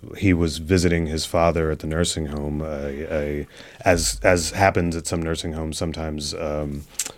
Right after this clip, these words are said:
rescue centers, adoption centers will bring dogs to, to, uh, for the, for the residents to spend some time with. Um, and he did so because he was worried about being alone.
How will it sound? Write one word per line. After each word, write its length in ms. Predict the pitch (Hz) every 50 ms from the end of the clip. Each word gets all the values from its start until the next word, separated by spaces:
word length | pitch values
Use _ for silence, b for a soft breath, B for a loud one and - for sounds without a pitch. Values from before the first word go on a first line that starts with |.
| B B B
rescue 380 | - 98 90 85 - - 87
centers, 400 | 73 95 87 80 80 80 78 76
adoption 420 | 78 73 82 78 78 - - 82 78
centers 340 | - - 82 78 76 76 73
will 120 | 78 78
bring 240 | 73 78 80 78 73
dogs 380 | 69 78 76 76 73 76 - -
to, 400 | - - 80 76 73 73 73 78 - -
to, 500 | - - 87 80 78 76 78 82 87 76
uh, 340 | 71 71 69 69 80 104 123 - B B B B B B B
for 160 | B - - 87
the, 220 | 85 80 78 82
for 120 | - -
the 100 | 87 82
residents 540 | 80 87 87 80 85 78 80 78 78 - -
to 580 | - - - 85 80 80 80 78 78 82 85 - -
spend 280 | - - - 95 87 82
some 120 | 82 78
time 280 | - 85 78 78 76 76
with. 280 | 76 78 - - - B B B B B B B B B B
Um, 720 | - 82 80 78 76 76 76 76 76 73 73 76 85 110 - - - - - -
and 500 | 95 85 82 80 78 78 76 76 80 - - - -
he 160 | - 107 101
did 220 | 87 90 87 82
so 240 | - - 90 82 82
because 580 | 78 82 - 87 82 82 82 78 71 - - -
he 840 | - 87 85 82 82 82 82 82 82 82 82 80 80 82 82 82
was 520 | 80 78 78 80 76 71 76 - - -
worried 280 | 85 80 78 80 85 85
about 220 | 80 87 90 87
being 200 | 87 90 92 98
alone. 360 | 95 95 98 107 110 - -